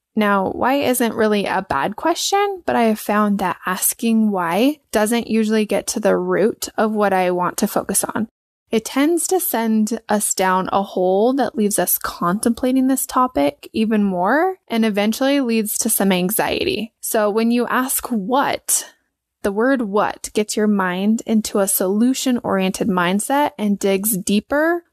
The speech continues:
quicker so that we're not, like, mulling over this topic. So I ask myself those questions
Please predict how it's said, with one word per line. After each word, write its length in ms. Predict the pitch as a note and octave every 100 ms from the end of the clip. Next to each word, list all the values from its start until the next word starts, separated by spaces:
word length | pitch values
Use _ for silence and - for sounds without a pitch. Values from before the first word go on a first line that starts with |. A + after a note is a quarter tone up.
| _
quicker 640 | - - A#3+ A3+ E3+ - -
so 300 | - G#3+ G3+
that 160 | G3+
we're 140 | - G#3
not, 320 | G3 F#3+ -
like, 200 | F#3 F3+ -
mulling 560 | A3+ G#3 F#3+ F#3 F#3 F3
over 320 | F#3+ G3 F3+
this 220 | D#3+ - -
topic. 680 | - F#3 - - _ - - _ _ _ _ _ _ _ _ _ _ -
So 320 | B3 A3 G3+ _ _ _ _
I 260 | - A3+ B3+
ask 260 | C4 C4+
myself 360 | D4 C#4+ A#3 A3+
those 220 | G#3 G#3+
questions 880 | - F#3+ - - C4 D4+ D#4 D4+